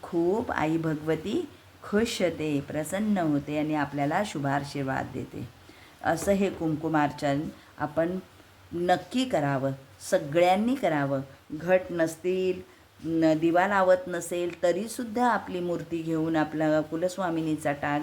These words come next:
घेऊन आपण त्यावर हे कुंकुमार्चन करावं आणि मग आईचा आशीर्वाद घ्यावा.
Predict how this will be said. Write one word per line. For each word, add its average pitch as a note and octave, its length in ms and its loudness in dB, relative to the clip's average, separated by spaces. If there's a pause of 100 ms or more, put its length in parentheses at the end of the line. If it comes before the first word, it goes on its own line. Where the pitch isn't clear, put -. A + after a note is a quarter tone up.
(120)
घेऊन F3+ 300 0
आपण D#3+ 260 -2
त्यावर D3 420 2
हे G#3 520 -2 (340)
कुंकुमार्चन D#3 840 0
करावं C#3+ 580 2 (440)
आणि D3 260 0
मग D3+ 300 2 (460)
आईचा D3+ 520 0 (140)
आशीर्वाद C4 600 2
घ्यावा. D3 440 -2